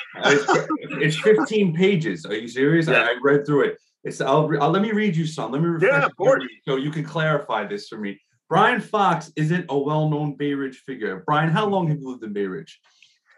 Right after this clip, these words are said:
Speaker 1: I've been in Bay Ridge for, uh, eighteen, nineteen years. Um, so, I mean, I, I'm not, I'm not a lifer.
Speaker 2: That's okay.
Speaker 1: Um, but, but, but at the same time, I, I've lived in the neighborhood long enough to know and see the changes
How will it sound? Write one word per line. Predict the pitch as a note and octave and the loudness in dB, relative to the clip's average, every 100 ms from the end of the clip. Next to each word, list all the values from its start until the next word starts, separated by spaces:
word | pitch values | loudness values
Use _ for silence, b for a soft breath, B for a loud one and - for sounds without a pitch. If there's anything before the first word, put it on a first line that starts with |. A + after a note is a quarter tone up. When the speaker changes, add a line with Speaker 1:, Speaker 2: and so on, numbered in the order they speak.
| b b - | b b -4
Speaker 1:
I've | A#2 D3 | -2 2
been | A3+ | 2
in | G#3 | 2
Bay | G3+ | 2
Ridge | F#3+ F#3 F3 | 4 2 -2
for, | - - D#3+ E3 E3 D#3 D3+ C#3+ | -10 -6 -2 0 0 2 0 0
uh, | C#3 C#3 C3+ | -2 0 -2
eighteen, | F3 F3+ - F3 | -8 -14 -10 -6
nineteen | D#3 D3+ C#3+ C3+ | -4 -6 -8 -8
years. | B2+ A2+ G2+ - - - | -6 -6 -6 -10 -16 -10
Um, | A2+ A2+ A2+ A2+ A#2 | 0 2 4 2 0
so, | D3 C#3+ B2+ | 0 2 2
I | A#2+ | 2
mean, | C3+ | 0
I, | B2+ B2+ | 0 0
I'm | A#2+ C3 | 0 0
not, | D3+ D3 | 0 0
I'm | A#2 C3 | -2 -2
not | C#3+ | 0
a | C3+ | -2
lifer. | A#2+ G3+ F#3+ A#3+ A#3 - _ _ _ _ | -2 -6 -4 -4 -6 -10 _ _ _ _
Speaker 2:
That's | A#2+ - | -6 0
okay. | - - | 2 2
Speaker 1:
Um, | - - | 0 -4
but, | D3 C#3 B2 | -4 -4 -4
but, | E3 D#3 | -4 -4
but | E3 | -4
at | E3 E3 | -6 -6
the | |
same | D3+ F3+ E3+ | -6 -4 -6
time, | C#3 G3 F#3+ F#3+ E3+ | -4 -2 -2 -2 -6
I, | C#3 C#3+ | -6 -4
I've | C3 C3+ B2 | -4 -6 -6
lived | D#3+ D#3 | -8 -8
in | D3+ | -8
the | C#3+ | -6
neighborhood | C#3+ C#3+ C#3 C3+ | -6 -6 -6 -6
long | B2 C#3 C#3 | -4 -4 -4
enough | C3+ - - - - | -4 -4 -6 -18 -16
to | B2+ | -10
know | B2+ C3+ C3+ | 0 4 4
and | B2+ A2+ | 2 -2
see | - C#3+ C#3 | -4 0 0
the | B2+ | -2
changes | - C3+ B2+ A#2 G#2+ - | -6 -6 -6 -8 -10 -14